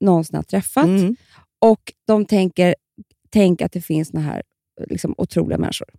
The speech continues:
Speaker 2: Ja.
Speaker 1: Så de pratar alltså kanske om sju pers.
Speaker 2: Mm.
Speaker 1: Liksom, till, i någon gängkriminalitet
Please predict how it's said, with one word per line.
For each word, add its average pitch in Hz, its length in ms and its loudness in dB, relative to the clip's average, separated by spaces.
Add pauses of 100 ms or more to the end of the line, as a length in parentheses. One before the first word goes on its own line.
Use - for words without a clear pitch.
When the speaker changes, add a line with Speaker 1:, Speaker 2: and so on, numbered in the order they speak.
Speaker 2:
Ja. 147 180 0 (1080)
Speaker 1:
Så 302 120 6
de 330 220 6
pratar 269 480 6
alltså 170 240 0
kanske 156 280 -2
om 170 80 0
sju 311 500 4 (160)
pers. - 520 0 (520)
Speaker 2:
Mm. 165 240 0 (460)
Speaker 1:
Liksom, 180 360 4 (880)
till, 226 280 2
i 214 120 4
någon 208 180 4
gängkriminalitet 180 840 0